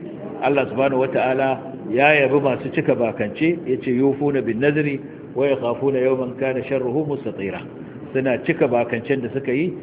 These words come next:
suna tsoron wani yini da azabarsa take mai watsuwa ce, mai tarwa-, mai tartsatsi ce, da take shafar kowa da kowa. Allah ka kiyashe mu. Za mu tsaya a nan saboda lokaci. Abinda muka faɗa na daidai, Allah ya ba mu lada.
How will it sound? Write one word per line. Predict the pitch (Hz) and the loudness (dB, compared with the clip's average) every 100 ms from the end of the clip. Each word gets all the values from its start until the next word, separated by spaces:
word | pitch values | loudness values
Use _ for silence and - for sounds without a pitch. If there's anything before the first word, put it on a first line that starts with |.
| - - - | -12 -14 -8
suna | 139 139 127 117 107 - - - - | -4 0 0 0 -4 -8 -16 -16 -16
tsoron | - 120 113 135 135 | -4 0 2 2 2
wani | 131 139 135 | 0 0 2
yini | 143 147 127 85 - - - - - | 4 4 2 -4 -10 -12 -14 -14 -8
da | 95 95 | -4 -4
azabarsa | 101 139 147 139 117 - 127 127 - - | 2 4 6 4 -2 0 0 0 -4 -6
take | 135 127 120 | -8 -2 -2
mai | 107 | 0
watsuwa | 101 101 101 127 123 | 0 -2 -2 0 0
ce, | 120 - - - 92 | 0 -10 -16 -16 -8
mai | 104 | -6
tarwa-, | - 110 113 117 | -4 -4 -4 -2
mai | 113 | -4
tartsatsi | - 120 117 113 143 135 | -4 -6 -6 -6 -4 -4
ce, | - - - - - - | -6 -16 -18 -18 -18 -12
da | 98 | -8
take | 135 127 120 | -6 -4 -4
shafar | 104 95 110 110 - | -2 -2 -2 -2 0
kowa | 117 | 2
da | 110 | 0
kowa. | - 90 - - | -4 -4 -4 -4
Allah | 120 104 | -4 -4
ka | 92 85 | -6 -6
kiyashe | 98 87 101 | -6 -6 -6
mu. | 90 78 - - - 123 - | -8 -10 -14 -14 -12 -10 -4
Za | 120 | -2
mu | 113 | -2
tsaya | 110 120 | -2 -2
a | 92 | -2
nan | 113 110 | -6 -6
saboda | 110 98 | -6 -6
lokaci. | 95 117 117 143 165 - - - - | -4 -6 -6 -8 -8 -10 -18 -18 -12
Abinda | 90 110 135 | -4 -2 0
muka | 120 120 | 0 -2
faɗa | 107 104 110 | -4 -2 -2
na | 110 | 0
daidai, | 110 110 | 0 0
Allah | 107 110 | 0 -2
ya | 98 | -2
ba | 107 | -4
mu | 95 | 0
lada. | 120 131 143 | 0 2 0